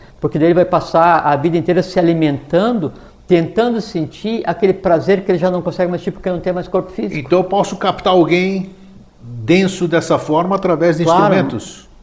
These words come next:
Speaker 1: É, não é, não é captar, não, não é, não é captar. Primeiro assim,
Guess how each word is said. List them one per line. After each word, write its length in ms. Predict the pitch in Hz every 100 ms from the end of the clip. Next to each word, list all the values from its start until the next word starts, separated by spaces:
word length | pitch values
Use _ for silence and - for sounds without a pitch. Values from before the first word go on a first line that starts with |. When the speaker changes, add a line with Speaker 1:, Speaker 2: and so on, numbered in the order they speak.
| - - -
Speaker 1:
É, 160 | 135
não 220 | 135 135
é, 220 | 143 185 143
não 80 |
é 60 | 143
captar, 640 | - - - 139 117 104 107
não, 120 | 107
não 100 | 101
é, 40 | 107
não 100 | 110
é 60 |
captar. 440 | 131 - - 123 -
Primeiro 240 | - 139 170
assim, 260 | 147 110